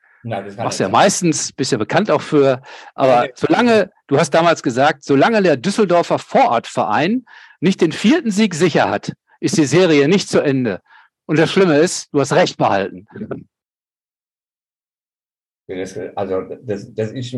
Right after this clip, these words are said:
Speaker 1: dass ich mir so eine Anzüglichkeit wie Düsseldorfer Vor-, Vorortverein jemals in den Mund genommen habe,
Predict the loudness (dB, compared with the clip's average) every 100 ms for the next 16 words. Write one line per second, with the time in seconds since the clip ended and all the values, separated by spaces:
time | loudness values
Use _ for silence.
0 | -6 -4 -4 -4 -4 -2 -2 0 -4 -2
1 | -6 -6 -8 -8 -8 -2 0 0 -4 -6
2 | -8 -4 0 2 2 0 2 2 2 -8
3 | _ _ 2 2 2 -4 -4 -4 -4 0
4 | 0 0 -4 -20 _ _ 0 2 2 -2
5 | -4 0 0 0 -2 -2 0 2 2 0